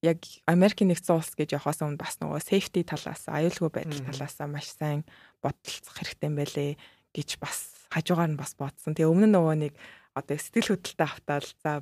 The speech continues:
Speaker 1: би одоо юу ч хийж чадна мод" гээл. Тэгэл хаа сайгүй ингээл айгүй сайн явдаг байсан бол яг тэр туршлагаас үд-, үүдээд болохоор маш сайн safety-гээ айгүй сайн анхаардаг болсон. Аюулгүй байдал.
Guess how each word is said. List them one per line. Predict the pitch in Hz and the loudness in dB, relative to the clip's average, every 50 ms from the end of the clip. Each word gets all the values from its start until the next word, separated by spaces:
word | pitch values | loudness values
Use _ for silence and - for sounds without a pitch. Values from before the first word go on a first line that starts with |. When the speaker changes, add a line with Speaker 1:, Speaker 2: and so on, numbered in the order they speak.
| - _ - | -8 _ -4
Speaker 1:
би | - 165 | -2 -2
одоо | 160 151 - 156 156 | -2 -2 -2 -2 0
юу | 170 196 196 190 | 2 0 0 -2
ч | - - - - 165 | -6 -10 -6 -6 -6
хийж | - - | -4 -4
чадна | 151 151 _ - 147 147 147 147 143 | -6 -6 _ -8 -8 -6 -6 -6 -8
мод" | 139 _ _ _ 143 | -10 _ _ _ _
гээл. | - 139 143 - - - - - - - - | -10 -8 -8 -8 -8 -10 -10 -10 -10 -4 0
Тэгэл | - 165 - - | 0 0 4 6
хаа | 190 190 196 | 6 6 6
сайгүй | - 175 165 151 - 151 147 143 | 6 4 4 4 4 2 2 2
ингээл | 139 135 143 139 - - - - - _ _ - - | 2 2 0 0 0 -4 -14 -18 -20 _ _ 0 4
айгүй | 165 165 170 170 | 4 6 4 4
сайн | - - 160 151 143 | 4 4 4 4 4
явдаг | 143 147 - 147 151 | 4 4 4 4 4
байсан | 160 - 139 143 139 | 4 2 0 2 2
бол | 139 135 - | 2 2 4
яг | 147 147 151 - - | 4 2 2 2 0
тэр | - 175 160 - - - _ _ - | 0 0 0 0 -4 -12 _ _ -12
туршлагаас | - - - - - - 156 156 - - 151 151 | -10 -8 -8 -6 -2 -2 -2 -2 -2 -2 -4 -4
үд-, | 147 _ _ _ _ _ | -4 _ _ _ _ _
үүдээд | - 156 156 - 139 135 | -4 -2 0 0 -2 -2
болохоор | - - - - 139 147 147 | -4 -6 -6 -4 -2 -2 -2
маш | 160 - - | -4 -2 0
сайн | - 170 165 | 0 0 2
safety-гээ | - - 185 180 - - 160 151 156 135 - - 170 | 2 0 0 0 -2 -4 -6 -4 -4 -4 -6 -6 -8
айгүй | 156 156 | -8 -10
сайн | - - 139 143 | -8 -8 -8 -8
анхаардаг | - - 147 139 - - 139 | -6 -8 -8 -8 -6 -6 -6
болсон. | 143 147 - - - 143 | -6 -6 -8 -10 -10 -8
Аюулгүй | 139 139 143 151 - - 160 151 | -4 -2 -2 -4 -4 -4 -4 -4
байдал. | - 147 147 143 - - - - | -2 -2 -2 -2 -4 -6 -12 -16